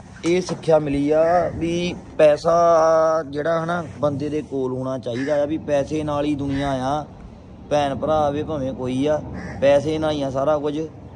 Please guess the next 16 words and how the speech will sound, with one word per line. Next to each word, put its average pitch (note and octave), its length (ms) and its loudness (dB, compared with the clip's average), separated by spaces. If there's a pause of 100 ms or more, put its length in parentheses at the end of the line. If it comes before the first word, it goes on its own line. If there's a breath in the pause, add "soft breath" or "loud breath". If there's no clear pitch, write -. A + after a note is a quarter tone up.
(200)
ਪੈਸਾ C#3 360 0
ਹੈਗਾ C#3 320 2
ਤਾਂ E3+ 120 -2
ਬਾਈ D3+ 180 2
ਬਾਤ C#3+ 280 2
ਪੁੱਛਦਾ B2+ 420 -2
ਕੋਈ, D#3 200 -2
ਜੇ D3 120 -6
ਪੈਸਾ C#3 360 -2
ਨਹੀਂ C3+ 340 -4
ਹੈਗਾ E3 200 2
ਤੁਸੀਂ C#3+ 340 -6
ਉਹ D3 80 -4
ਬੰਦੇ C3+ 260 -2
ਲਈ D#3 120 0
ਜ਼ੀਰੋ। B2 360 -4